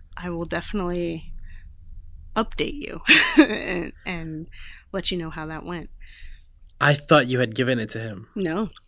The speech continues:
Speaker 2: A long time ago. <laughs>
Speaker 1: No, no. Um,
Speaker 2: Well.
Speaker 1: we keep wanting to
Speaker 2: Okay.
Speaker 1: time it with one of his, um, with one of his, uh,
Speaker 2: Of
Speaker 1: scans,
Speaker 2: scans.
Speaker 1: and
Speaker 2: Gotcha.
Speaker 1: it just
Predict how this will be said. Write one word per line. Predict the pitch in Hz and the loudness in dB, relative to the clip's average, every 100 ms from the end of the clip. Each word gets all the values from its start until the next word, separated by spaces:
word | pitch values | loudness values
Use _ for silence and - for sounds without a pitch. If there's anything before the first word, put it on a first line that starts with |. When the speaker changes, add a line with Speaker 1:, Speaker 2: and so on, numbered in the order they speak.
| 123 | 0
Speaker 2:
A | |
long | 123 113 120 135 | 0 4 6 6
time | 131 131 127 | 6 6 6
ago. | 117 110 - | 4 2 2
<laughs> | 220 | 4
Speaker 1:
No, | 208 262 302 - - 285 | 8 8 8 6 4 2
no. | - 220 226 214 - - - - - 220 | 6 10 10 10 6 -4 -6 -8 -2 6
Um, | 233 220 208 196 185 | 8 10 8 6 4
Speaker 2:
Well. | 123 113 - - - - _ _ - | 4 2 -4 -18 -20 -20 _ _ -2
Speaker 1:
we | 233 233 | 4 4
keep | - 285 254 | 8 8 8
wanting | 277 269 254 | 6 8 6
to | 233 | 4
Speaker 2:
Okay. | - | 2
Speaker 1:
time | - 214 214 | 4 6 6
it | 208 202 | 6 4
with | 202 190 - 196 | 2 0 -2 -2
one | 196 | 0
of | 190 175 | 0 0
his, | 180 190 180 165 - - | 0 0 -2 -4 -8 -10
um, | 170 170 156 156 151 151 - _ _ _ _ _ - _ - | -8 -8 -8 -10 -12 -14 -20 _ _ _ _ _ -16 _ -8
with | 196 - | -6 -2
one | 196 | 0
of | 185 | 0
his, | 175 180 170 160 - - _ | -2 -2 -4 -6 -10 -10 _
uh, | 170 151 - - - - | -8 -6 -8 -8 -8 -8
Speaker 2:
Of | - | -4
Speaker 1:
scans, | - - - 185 180 170 | 0 6 6 6 4 2
Speaker 2:
scans. | - - - | -2 -6 -4
Speaker 1:
and | 185 175 175 170 - - | -2 0 -2 -4 -8 -8
Speaker 2:
Gotcha. | 107 | -4
Speaker 1:
it | 202 | 0
just | 190 190 | 2 0